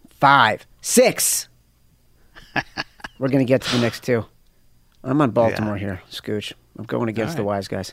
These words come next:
Speaker 2: Oh, I, I don't blame you.
Speaker 1: Washington minus one and a half over Dallas.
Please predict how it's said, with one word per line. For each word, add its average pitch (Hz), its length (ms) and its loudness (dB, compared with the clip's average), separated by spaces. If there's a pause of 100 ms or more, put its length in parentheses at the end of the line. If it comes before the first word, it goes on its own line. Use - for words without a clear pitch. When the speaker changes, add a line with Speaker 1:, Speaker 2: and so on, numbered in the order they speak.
Speaker 2:
Oh, 139 160 -8 (300)
I, - 80 -20 (380)
I 120 100 -2
don't 135 140 -6
blame 117 260 -4
you. 117 60 -10 (880)
Speaker 1:
Washington 123 880 4 (420)
minus 127 520 0
one 123 240 0
and 113 120 -2
a 107 40 -4
half 107 760 -2 (800)
over 117 220 -2
Dallas. 104 520 -2